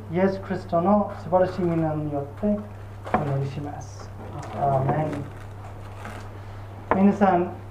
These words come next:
世界の一番危険なと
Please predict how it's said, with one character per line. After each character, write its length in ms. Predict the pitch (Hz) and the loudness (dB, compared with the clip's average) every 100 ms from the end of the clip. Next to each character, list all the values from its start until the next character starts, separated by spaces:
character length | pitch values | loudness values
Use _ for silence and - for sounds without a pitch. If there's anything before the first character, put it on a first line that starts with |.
| - - - - - - - | -12 -12 -12 -12 -12 -10 2
世 120 | 233 233 | 2 4
界 300 | 247 240 233 | 6 8 8
の 540 | 233 285 262 165 143 - - - - | 6 6 6 4 0 -6 -12 -12 -2
一 260 | 196 - 214 | -2 2 4
番 440 | 214 202 202 208 - - | 6 8 6 4 0 -10
危 80 | - - | -4 4
険 220 | 226 214 | 6 8
な 100 | 202 | 6
と 120 | - | 4